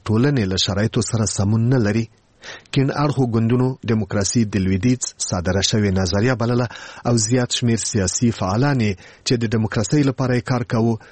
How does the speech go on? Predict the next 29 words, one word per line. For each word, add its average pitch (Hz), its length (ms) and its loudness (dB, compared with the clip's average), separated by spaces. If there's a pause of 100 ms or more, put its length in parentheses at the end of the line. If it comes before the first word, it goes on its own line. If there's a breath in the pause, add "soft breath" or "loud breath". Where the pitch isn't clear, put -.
(220 loud breath)
زندانونو 104 540 2 (160)
او 104 60 -2 (160)
پولیګونونو 104 600 0
ته 113 60 0
ولېږل. 110 420 0 (400 loud breath)
اسلامي 127 340 0
تنظیمونو 117 640 0
او 110 200 -2
وروسته 107 420 -2
طالبانو 110 420 0
ویل 113 280 0
چې 120 80 0 (440 loud breath)
دیموکراسي 123 480 0
د 104 220 -2
اسلام 135 380 0
له - 120 -4
اساساتو 101 600 -2
سره 95 200 -2
په 101 80 -4
ټکر 117 320 0
کې 107 180 -2
ده. 104 80 0 (360 loud breath)
دوی 123 180 2
هم 127 200 0 (360)
د 127 160 2
دیموکراسۍ 113 440 0 (120)
پلویان 101 500 0 (220)
سخت - 400 -6
وځپل. 117 500 0